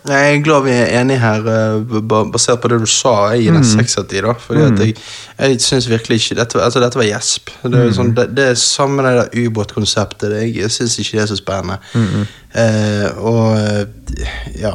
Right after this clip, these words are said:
Speaker 1: det kan jo selvfølgelig ha noe med at vi så det i feil rekkefølge også, sant? At det hadde blitt mer spennende hvis det ikke, men, men, eh, ja, seks av ti.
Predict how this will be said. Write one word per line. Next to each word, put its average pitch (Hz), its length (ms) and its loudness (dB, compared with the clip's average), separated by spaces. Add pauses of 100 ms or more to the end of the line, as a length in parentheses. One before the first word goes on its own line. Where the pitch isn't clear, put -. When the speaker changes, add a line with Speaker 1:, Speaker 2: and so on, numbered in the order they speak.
(240)
Speaker 1:
det 123 120 -2
kan 147 200 0
jo 123 120 4
selvfølgelig 143 340 0
ha 143 120 2
noe 135 340 2
med 127 160 4
at 117 160 2
vi 117 80 2
så 123 240 2
det 110 220 2
i 104 40 2
feil 110 300 0
rekkefølge 110 560 -2
også, 110 160 0
sant? 120 340 -4
At 113 80 -6
det 113 80 0
hadde 110 120 0
blitt 110 140 -6
mer 113 140 2
spennende 113 360 0
hvis 107 140 -2
det 110 140 -4
ikke, - 120 -4
men, 113 140 0 (480)
men, 120 320 4
eh, 117 440 4 (920)
ja, - 120 0 (240)
seks - 380 -2
av 110 100 -2
ti. 113 180 -2